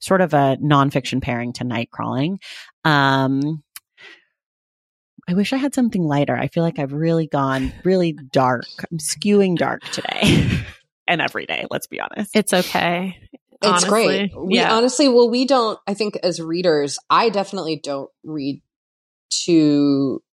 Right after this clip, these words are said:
Speaker 3: dark of a book. So it's good to have you,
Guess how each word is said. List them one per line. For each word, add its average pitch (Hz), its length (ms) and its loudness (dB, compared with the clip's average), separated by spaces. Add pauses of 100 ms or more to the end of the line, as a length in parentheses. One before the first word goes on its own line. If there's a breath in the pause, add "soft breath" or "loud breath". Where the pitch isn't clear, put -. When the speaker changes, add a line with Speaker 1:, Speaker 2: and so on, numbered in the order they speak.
(400)
Speaker 3:
dark 135 520 0
of 143 140 0
a 143 60 2
book. 127 520 0 (160)
So 165 220 2
it's 160 160 0
good 180 320 2
to 190 80 2
have 156 300 0
you, 151 240 2